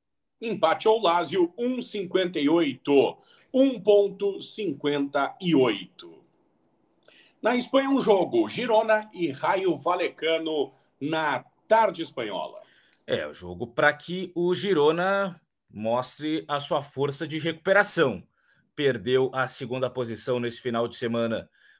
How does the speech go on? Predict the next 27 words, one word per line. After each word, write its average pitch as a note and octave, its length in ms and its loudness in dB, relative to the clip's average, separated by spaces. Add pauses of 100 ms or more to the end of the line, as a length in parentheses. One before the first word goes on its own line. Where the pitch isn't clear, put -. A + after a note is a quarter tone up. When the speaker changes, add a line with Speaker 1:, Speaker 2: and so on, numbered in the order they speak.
Speaker 2:
com D3 380 4
a C#3 120 0
vitória B2 520 0
do C#3 180 0
Barcelona A#2+ 680 -2
sobre A#2 260 -6
o A2 320 -4
Getafe A2+ 480 -4
pelo A2+ 160 -4
placar A2 380 -4
de - 100 -18
quatro A#2 320 -2
a F3+ 60 2
zero. D#3+ 440 0 (480)
E F#3+ 60 2
agora C3 680 4
o D#3+ 180 -10
Girona B2 400 -4
precisa C3+ 420 -4
vencer C#3 540 -4
pra B2+ 200 0
voltar E3+ 680 4
a F3+ 60 2
ser D#3 300 0
o D#3+ 40 -4
segundo D3 480 -6
colocado. E3 720 2